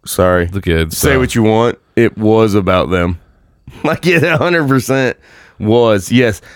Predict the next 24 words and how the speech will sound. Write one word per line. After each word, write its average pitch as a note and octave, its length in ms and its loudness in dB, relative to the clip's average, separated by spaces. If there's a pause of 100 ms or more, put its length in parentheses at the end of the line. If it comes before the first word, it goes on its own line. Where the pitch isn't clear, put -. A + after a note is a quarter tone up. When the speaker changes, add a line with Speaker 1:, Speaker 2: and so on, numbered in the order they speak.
(120)
Speaker 1:
the A#2 160 -2
backstory G2 1040 0 (340)
was G#2 400 2
that G2+ 340 0 (1160)
Drago G#2 680 0
killed, F#2 560 2 (1500)
killed B2+ 280 2
Apollo G2 340 0
Creed, F#2+ 640 -4
and G2 220 0
now G2+ 200 0
their G2 160 -2
sons B2 380 -2
are A#2 80 0
fighting A2+ 380 0
and G#2+ 120 2
all G#2 220 2
that, A2 340 0
and G2+ 240 -2
Rocky G#2+ 400 0
is F#2+ 140 -2
taking G#2+ 360 -2
on G2+ 220 0
this G2 280 -2